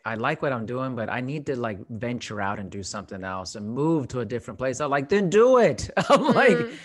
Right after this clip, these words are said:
Speaker 1: give me, you know, set a plan, six months to a year,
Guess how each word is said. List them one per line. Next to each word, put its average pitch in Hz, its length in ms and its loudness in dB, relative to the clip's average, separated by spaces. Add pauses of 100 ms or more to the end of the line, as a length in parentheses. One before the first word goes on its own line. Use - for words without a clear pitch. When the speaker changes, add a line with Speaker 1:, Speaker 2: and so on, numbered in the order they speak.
(300)
Speaker 1:
give 175 260 -2
me, 175 140 -2
you 202 100 2
know, 160 140 6
set 185 280 4
a 220 60 4
plan, 175 600 0 (240)
six 196 380 -2
months 185 280 -2
to 190 140 0
a 190 40 4
year, 147 460 2